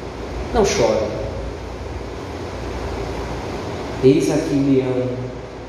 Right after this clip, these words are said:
da tribo de Judá, a raiz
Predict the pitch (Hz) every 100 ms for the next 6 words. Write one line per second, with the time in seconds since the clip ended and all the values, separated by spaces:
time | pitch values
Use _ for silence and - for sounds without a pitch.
0 | - - - 135 135 139 135 131 135 135
1 | 139 - - - - - - - - -
2 | - - - - - - - - - -
3 | 113 131 139 139 139 165 151 - - -